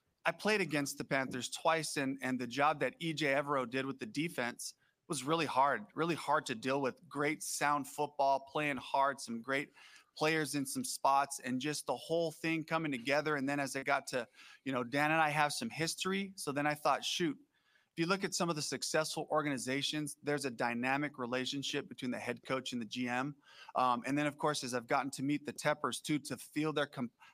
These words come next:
their competitive nature, their passion for what they want here, what they wanna see when they come out to the practice field, and just kinda knowing I can be that without faking anything,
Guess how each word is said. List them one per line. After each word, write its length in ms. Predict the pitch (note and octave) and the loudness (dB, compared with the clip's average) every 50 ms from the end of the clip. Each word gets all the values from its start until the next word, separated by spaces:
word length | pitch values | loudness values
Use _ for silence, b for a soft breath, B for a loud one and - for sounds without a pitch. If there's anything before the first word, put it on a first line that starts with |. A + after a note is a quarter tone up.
| B - | B -2
their 300 | B2+ C3 B2+ A2+ A2 - - - | 0 2 2 2 0 -2 -4 -2
competitive 580 | - C#3 B2+ B2+ D#3 E3 E3 E3 D#3 D#3 C3 C3+ | -2 -2 0 2 2 2 2 2 0 0 0 0
nature, 500 | C3+ C#3 D3 D3 - E3 E3 E3 E3 E3 B B B B B - | 0 0 0 0 0 0 0 0 -2 -4 B B B B B -2
their 160 | C#3 D3+ C#3 | 0 0 0
passion 540 | C#3+ C#3+ - C#3+ C3+ C#3+ C#3+ - E3+ D#3+ D3 | 0 2 4 6 6 6 6 4 2 0 0
for 120 | - D#3 | 0 0
what 220 | C#3+ C#3+ D3 C#3 - | 2 2 2 2 2
they 80 | D3 | 2
want 340 | C3+ A#2+ A#2+ A#2+ C3 C#3+ - | 2 2 4 4 4 2 2
here, 360 | C#3+ D#3 E3+ F3 F#3 F#3 F#3+ B B B B B B B B _ _ | 0 2 2 2 2 0 -2 B B B B B B B B _ _
what 160 | - C#3 - | 0 2 2
they 80 | - D#3+ | 2 4
wanna 240 | D3+ D3+ D3 C3+ B2+ | 4 4 4 4 2
see 320 | - - - - D#3+ E3 | 0 -2 -2 0 0 2
when 100 | D#3+ D#3+ | 2 2
they 80 | C#3+ C3 | 0 0
come 220 | - - D#3 D3+ | 0 0 2 4
out 120 | D3+ D#3 - | 4 2 2
to 100 | - D3+ | 0 -2
the 80 | C3+ | -4
practice 500 | - - - C3 C3+ D3+ - - D#3+ - | -4 0 2 4 4 4 2 -2 -6 -2
field, 180 | - F3 E3+ E3 | 0 0 0 0
and 80 | D#3 C3+ | 0 -2
just 160 | D3 D3 - | -2 -2 0
kinda 180 | - F3 D#3 C3+ | 0 2 2 2
knowing 420 | B2+ C3 C3 C#3 D3+ D#3 D#3+ E3 - - | 0 0 2 2 2 2 0 -2 -2 0
I 80 | - D#3 | 0 0
can 200 | D3+ - D3+ C3 | 0 0 -2 0
be 160 | C3 C#3 C#3 | 0 0 2
that 200 | D3 D3 D3 - | 2 2 2 2
without 300 | B2+ - - C#3 C3+ - - - _ _ _ _ | 0 0 2 2 2 2 -2 -8 _ _ _ _
faking 340 | - D#3+ D#3+ D#3 - D#3+ C#3+ | -2 -2 -2 0 0 0 2
anything, 440 | D3 D#3+ E3+ D#3 E3 A#2+ A2+ A2+ | 2 2 2 0 0 -2 -4 -4